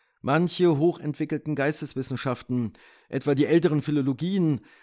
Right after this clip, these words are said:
haben solches Eigengewicht angenommen, verfügen über eine derart durchgebildete Methodik und Thematik, dass ihnen die philosophische Selbstreflexion fast unvermeidlich dilettantisch erscheint.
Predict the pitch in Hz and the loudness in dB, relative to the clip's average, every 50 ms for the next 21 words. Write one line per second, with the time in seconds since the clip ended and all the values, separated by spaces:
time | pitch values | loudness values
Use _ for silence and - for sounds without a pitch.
0 | _ _ - 127 135 127 143 135 117 139 143 160 156 - 175 151 - - - - | _ _ -6 -4 -2 0 0 0 2 2 2 2 2 2 0 0 0 -4 -8 -6
1 | - 139 156 170 170 160 156 143 143 - - - - 147 151 147 131 143 143 143 | -2 2 2 4 4 2 2 0 -2 -6 -6 -6 -4 -2 0 0 2 2 2 2
2 | 143 143 147 143 131 - - - - - _ _ _ - 131 127 - 151 170 175 | 2 2 2 0 0 -2 -4 -14 -20 -20 _ _ _ -6 -6 -6 -2 -2 -2 0
3 | 156 165 165 151 147 135 - 135 139 135 107 - 156 165 180 156 - 147 143 - | 2 2 2 2 2 0 0 0 -2 -2 -2 0 2 2 2 2 0 -2 -6 -4
4 | - 160 170 165 165 - 147 123 127 151 147 143 143 - 139 127 123 123 - - | -2 -2 -2 -2 0 -4 -4 -2 0 -2 -2 -2 -2 -4 -2 -4 -4 -4 -6 -6
5 | - 156 175 170 151 143 - - 127 123 - - 120 120 127 139 160 151 - 147 | -4 -2 -2 0 -2 -2 -6 -6 -10 -8 -6 -4 -4 -2 -2 -2 -2 -2 -2 -4
6 | 127 - - - _ _ - - - - _ _ _ _ - 143 139 - - - | -4 -4 -8 -18 _ _ -20 -20 -20 -20 _ _ _ _ -2 -2 -2 -2 -2 -2
7 | 170 170 165 165 160 135 143 135 - 151 151 147 127 127 175 185 - 175 - - | 0 0 2 2 2 0 -2 -2 0 0 0 2 4 4 2 2 2 -2 -4 -2
8 | 135 123 175 220 220 - - - 135 - - 127 120 - - - - 131 120 117 | -2 0 0 -2 -2 -4 -6 -6 -8 -6 -4 -8 -8 -6 -8 -6 -4 -2 -2 -2
9 | 117 - - 135 131 - - _ _ _ - 170 185 185 - - 143 131 127 120 | -4 -4 -4 -6 -6 -6 -10 _ _ _ -2 0 0 0 0 -4 -4 -2 -2 -2
10 | 120 117 - - 127 123 113 - - - - 120 113 117 113 - 160 185 202 - | -4 -4 -4 -4 -6 -6 -6 -8 -12 -8 -8 -6 -4 -6 -6 -6 -6 -6 -6 -6
11 | 104 92 - - - 87 - - 104 104 104 98 - - | -8 -12 -12 -14 -16 -14 -12 -10 -8 -8 -8 -8 -10 -14